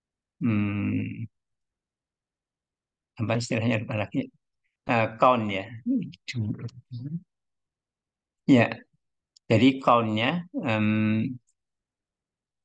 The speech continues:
dari order, tabel order.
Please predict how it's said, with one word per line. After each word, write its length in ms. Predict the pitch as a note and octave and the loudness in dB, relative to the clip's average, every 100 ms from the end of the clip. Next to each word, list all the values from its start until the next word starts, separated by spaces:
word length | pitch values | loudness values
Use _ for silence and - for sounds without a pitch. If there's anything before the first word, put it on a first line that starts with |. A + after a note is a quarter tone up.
| _ - | _ -2
dari 640 | A#2 G#2+ B2 D#3+ F3 - _ _ B2 | 2 2 2 2 0 -8 _ _ 4
order, 420 | B2+ - A#2+ F#2 F2 - _ _ _ - | 4 2 -2 -2 -6 -16 _ _ _ -6
tabel 260 | G#2+ A#2 | -4 -2
order. 400 | - G#2+ - G2 | 0 0 -2 -8